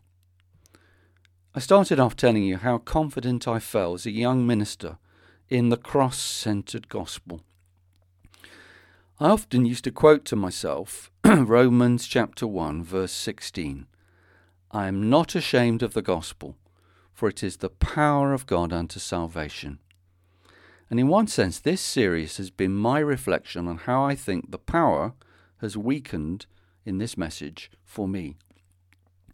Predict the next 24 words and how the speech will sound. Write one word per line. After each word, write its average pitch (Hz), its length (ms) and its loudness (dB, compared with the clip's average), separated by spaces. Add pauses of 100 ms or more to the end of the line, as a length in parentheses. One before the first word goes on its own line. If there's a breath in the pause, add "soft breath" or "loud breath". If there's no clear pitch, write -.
(400 loud breath)
But - 140 -12
there 143 100 0
is 185 160 0
a 226 80 -2
clue 95 520 -2
if 113 140 -8
I 131 120 0
complete - 680 -6
the 113 80 -6
verse 85 380 -6
for 101 260 -4
you. 71 240 -10 (1400 soft breath)
The - 80 -12
full 185 220 2
verse 95 260 0
says 85 300 -6
this, 80 280 -8
I 110 140 0
am 123 240 2
not 170 260 0
ashamed 123 480 0
of 104 120 -6
the 104 100 -4
gospel, 104 580 -4